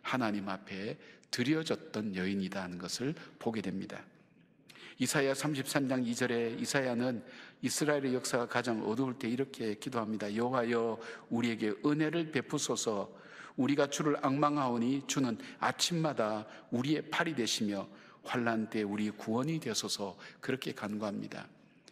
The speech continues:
육 절에 하나님의 응답의 말씀이 주어집니다. 내 시대에 평안함이 있으며 구원과 지혜와 지식이 풍성할 것이니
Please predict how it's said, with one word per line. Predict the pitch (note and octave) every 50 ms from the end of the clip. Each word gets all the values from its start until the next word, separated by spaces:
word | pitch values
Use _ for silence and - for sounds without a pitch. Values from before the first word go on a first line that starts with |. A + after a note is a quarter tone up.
| - - - - - -
육 | A#2+ A#2 -
절에 | - C#3 A#2+ A2 G#2+ A2+ C#3 D3+ D#3 -
하나님의 | - B2+ B2+ B2+ B2+ B2 A#2+ A#2+ A#2+
응답의 | - A#2 A#2 A#2 C3 C3+ B2+ C#3+ C#3+
말씀이 | C3+ B2+ A#2 - - B2+ A#2+ A#2 G#2+
주어집니다. | - B2 A#2 G#2 - G#2+ G#2 G2 G2 - F#2 F#2+ - - - - - - - - - -
내 | B2 A#2+ B2 C3 C3+
시대에 | B2+ - - - C#3 C3 B2 A#2+ A#2+
평안함이 | - - - C#3 C#3 D3 D3 D#3 D3+ D3+ C#3
있으며 | A#2 G2+ - - A2 G2+ G2+ G2+ G2 G2 - - - - - - - - - -
구원과 | - A#2+ A#2+ A#2+ A#2+ A#2+ A2+ B2 A#2+ A#2+ B2 B2 A#2+ -
지혜와 | - - D#3+ D3 D3 D3+ D3 B2 A2 G#2 G2+ -
지식이 | - F3 D#3+ - D3+ C3 C3 C#3 D#3 E3 D#3+ - - - - -
풍성할 | - - B2+ A2 - C3 B2 A#2+ B2 A#2+
것이니 | - G#2+ - - G#2 G2 G#2 G2+ -